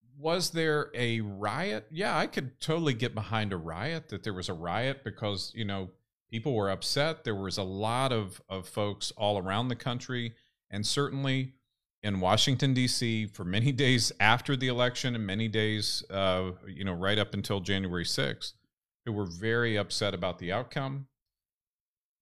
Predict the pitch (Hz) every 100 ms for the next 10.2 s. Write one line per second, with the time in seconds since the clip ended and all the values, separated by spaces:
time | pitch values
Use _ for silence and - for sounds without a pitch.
0 | - 101 120 131 139 127 113 - - 104
1 | 104 - 101 87 98 98 - 98 87 104
2 | 123 123 123 113 110 - _ _ _ 107
3 | 110 101 101 - 98 95 107 95 85 95
4 | 151 151 139 123 113 107 95 - 101 73
5 | - _ _ _ _ _ _ _ _ _
6 | _ _ _ _ _ _ _ _ 113 127
7 | 143 87 - _ _ _ _ _ 131 107
8 | - 131 - 139 - - 220 - 185 139
9 | 101 85 - _ _ _ - 117 - 113
10 | 113